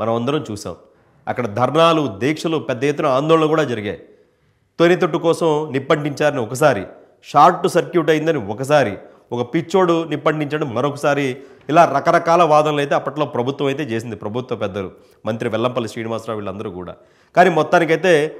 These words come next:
ఆంధ్రప్రదేశ్ ప్రభుత్వం సీబీఐకి అప్పగించింది. అయితే ఆరో తేదీన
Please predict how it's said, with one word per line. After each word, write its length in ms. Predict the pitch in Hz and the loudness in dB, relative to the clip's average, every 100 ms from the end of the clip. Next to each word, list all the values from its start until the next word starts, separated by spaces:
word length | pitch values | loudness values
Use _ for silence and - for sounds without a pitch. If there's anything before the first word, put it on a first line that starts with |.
| - | 2
ఆంధ్రప్రదేశ్ 600 | 135 165 160 156 151 - | 4 4 2 0 -2 -4
ప్రభుత్వం 360 | 131 131 190 | -6 -4 -4
సీబీఐకి 960 | 175 - 180 170 175 151 - 170 135 139 - - | -6 -6 -8 -2 0 0 -2 -2 -2 -6 -10 -4
అప్పగించింది. 580 | 123 160 143 101 87 80 _ _ _ - | 0 0 0 -4 -10 -14 _ _ _ -2
అయితే 540 | 123 147 247 - - - - _ - | 2 6 6 6 -8 -18 -20 _ 4
ఆరో 340 | 113 190 214 | 8 10 8
తేదీన 640 | 208 196 175 175 208 277 | 8 4 4 4 4 2